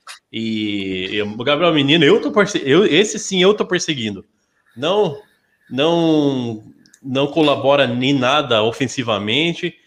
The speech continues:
defensivamente é nulo, e tomamos o gol, o gol por ali, no jogo parelho, o Palmeiras tava jogando bem. Prime-, o segundo tempo, entrou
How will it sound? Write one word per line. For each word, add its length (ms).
defensivamente 1000
é 60
nulo, 540
e 1080
tomamos 360
o 80
gol, 340
o 100
gol 160
por 120
ali, 280
no 160
jogo 220
parelho, 460
o 40
Palmeiras 320
tava 140
jogando 260
bem. 260
Prime-, 160
o 80
segundo 420
tempo, 440
entrou 760